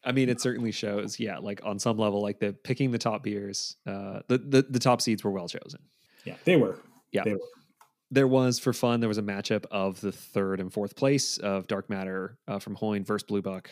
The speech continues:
Speaker 1: uh, with Dark Matter winning sixty point eight percent. So again, to that point of, like, really, I overestimated the, <laughs> the amount of support that Blue Buck would get,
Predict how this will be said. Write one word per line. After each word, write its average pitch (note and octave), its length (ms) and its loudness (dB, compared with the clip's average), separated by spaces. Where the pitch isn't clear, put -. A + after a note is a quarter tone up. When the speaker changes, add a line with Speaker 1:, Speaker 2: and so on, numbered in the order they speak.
Speaker 1:
uh, F2+ 380 -6
with G#2 240 -4
Dark C#3 180 2
Matter A#3 180 4
winning G3+ 380 -2
sixty - 320 -2
point D3+ 220 -4
eight C#3 100 -8
percent. C#3+ 460 -4
So A2 320 -2
again, A#2 300 2
to A#2+ 100 -6
that G#2 180 -4
point G2+ 220 -4
of, G2 80 -8
like, G2 260 -8
really, B2+ 520 0
I G#2 300 -6
overestimated F#2+ 880 -4
the, F#2+ 400 -4
<laughs> - 240 -18
the B2 160 8
amount G#2+ 180 2
of G#2 60 0
support A2 320 0
that G#2+ 100 0
Blue G2+ 160 -2
Buck G2+ 220 -6
would G2 100 -4
get, F#3 220 2